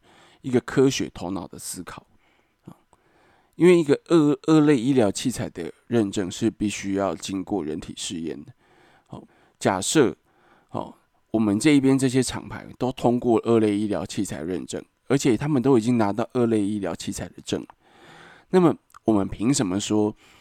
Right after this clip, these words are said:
次氯酸只适合环境消毒，不能拿来喷手呢？他们都已经做过相-，政府规定的任何的，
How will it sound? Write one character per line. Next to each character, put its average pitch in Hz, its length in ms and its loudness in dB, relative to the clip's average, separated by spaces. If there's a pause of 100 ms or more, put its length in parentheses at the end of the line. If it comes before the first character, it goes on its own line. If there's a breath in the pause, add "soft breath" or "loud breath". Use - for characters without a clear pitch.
(280 soft breath)
次 - 180 0
氯 151 120 6
酸 131 260 2
只 95 240 -4
适 117 400 0
合 90 420 -10 (180)
环 98 360 -8
境 120 180 -2
消 98 220 -2
毒， 78 260 -10
不 147 200 4
能 92 240 -6
拿 90 160 -6
来 85 160 -6
喷 101 260 -6
手 - 280 -8
呢？ 73 100 -18 (1300)
他 - 140 -4
们 165 160 2
都 147 160 6
已 - 20 -2
经 123 160 2
做 123 240 4
过 113 180 2
相-， 117 480 0 (220)
政 127 220 2
府 87 260 -10
规 120 220 6
定 117 180 2
的 98 140 0
任 117 240 0
何 92 180 -4
的， 78 260 -8